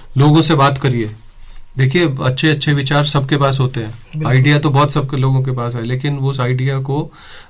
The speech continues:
Speaker 1: आप actual में कितना कर पाते हैं,
Speaker 2: हम्म।
Speaker 1: ये उद्यमी पे depend करता है। जो अच्छा उद्यमी है, वो उसको, अ, उसमें convert कर, उसमें बदल देता है उसको।
Speaker 2: बिल्कुल।
Speaker 1: Actual उसमें।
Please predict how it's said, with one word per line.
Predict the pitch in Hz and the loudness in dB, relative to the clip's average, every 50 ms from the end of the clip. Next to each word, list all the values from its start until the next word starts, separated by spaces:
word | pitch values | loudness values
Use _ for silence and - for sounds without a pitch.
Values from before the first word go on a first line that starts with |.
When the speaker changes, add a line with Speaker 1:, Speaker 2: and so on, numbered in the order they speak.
| - - | -8 -2
Speaker 1:
आप | 127 135 131 135 | -2 0 2 2
actual | 127 123 131 - 165 156 156 | 0 0 2 2 2 4 4
में | 170 170 160 | 4 2 2
कितना | 165 151 151 160 165 160 | 0 0 2 2 2 2
कर | 156 160 151 | 2 0 2
पाते | 151 156 151 151 147 160 | 2 2 2 2 2 0
हैं, | 160 170 170 165 - - - - - - - - - - | 0 0 -2 -6 -10 -18 -20 -20 -20 -20 -20 -20 -8 -4
Speaker 2:
हम्म। | 170 165 156 147 143 135 - - - - - - - _ _ - - - - | -2 -2 -2 -2 -4 -8 -12 -20 -20 -20 -20 -20 -20 _ _ -20 -14 -8 -2
Speaker 1:
ये | 139 135 139 139 | 0 2 2 4
उद्यमी | 131 135 151 139 127 160 147 147 143 | 4 4 6 6 6 6 6 6 4
पे | 135 131 123 | 4 2 0
depend | - 123 - 120 113 110 110 | 0 -2 -2 -4 -4 -6 -6
करता | 110 104 - - 110 | -8 -10 -8 -8 -6
है। | 110 | -6
जो | 110 123 123 | -4 -4 -4
अच्छा | 123 123 - - 139 | -4 -4 -4 -2 0
उद्यमी | 139 139 139 131 147 147 147 147 | 0 2 2 2 2 2 2 2
है, | 147 147 160 180 180 | 4 2 2 0 -2
वो | 143 123 131 147 156 151 143 | -2 0 2 2 4 4 2
उसको, | 135 131 - 156 160 190 214 | 2 0 -2 -2 -2 -2 -2
अ, | - - - - - - - - - - - - - - - - - - - - - 262 139 135 123 120 117 113 110 110 117 131 131 131 - - 147 | -6 -12 -18 -20 -20 -20 -20 -20 -20 -20 -20 -18 -16 -14 -14 -14 -12 -10 -10 -10 -8 -8 -8 -6 -6 -4 -4 -6 -6 -8 -8 -10 -10 -10 -10 -10 -6
उसमें | 139 131 131 131 131 135 131 | -4 -2 -2 0 2 2 2
convert | 135 127 123 123 123 117 - | 2 2 2 0 0 -2 -4
कर, | - 113 | -6 -6
उसमें | 110 117 123 131 131 - 156 175 170 | -6 -2 -2 -2 0 0 -2 -2 0
बदल | 139 131 127 147 131 123 | 2 2 2 4 2 2
देता | 120 107 - 113 | 0 -2 -4 -6
है | 110 113 | -10 -10
उसको। | 117 123 - - 147 147 - - - - - - - - - - - - - - - - | -12 -14 -14 -14 -16 -16 -16 -18 -18 -12 -8 -6 -6 -4 -4 -6 -8 -8 -10 -14 -12 -10
Speaker 2:
बिल्कुल। | 147 135 135 127 131 - - - - - - - - 131 | -8 -8 -8 -10 -12 -14 -20 -20 -20 -20 -10 -4 -2 -2
Speaker 1:
Actual | 131 - 135 120 | 0 0 0 -2
उसमें। | 113 113 - - - 139 131 | -2 -4 -6 -10 -12 -12 -14